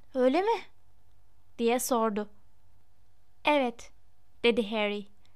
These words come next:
şatodan çıkıp çiğlere bulanmış çimenliği geçmeye başlarlarken. "Bir de tutucu vardır,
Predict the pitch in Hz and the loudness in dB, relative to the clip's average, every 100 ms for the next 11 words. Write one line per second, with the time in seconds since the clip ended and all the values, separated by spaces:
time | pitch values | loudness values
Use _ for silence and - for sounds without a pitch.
0 | - - 339 330 294 277 - 254 262 - | -8 -2 0 4 6 4 2 -2 -4 -2
1 | - 240 226 254 240 247 226 226 233 - | 2 4 6 4 6 6 6 6 0 0
2 | 226 226 220 226 214 226 226 233 247 233 | 4 4 6 4 6 4 6 4 8 8
3 | 220 - 208 196 196 202 214 196 - - | 8 6 6 6 4 4 -2 -2 -8 -16
4 | - - - - - - - - - - | -16 -16 -16 -16 -16 -16 -16 -14 -14 -14
5 | - 302 320 349 339 330 359 330 262 233 | -6 0 2 0 0 2 10 12 10 8
6 | 311 | 0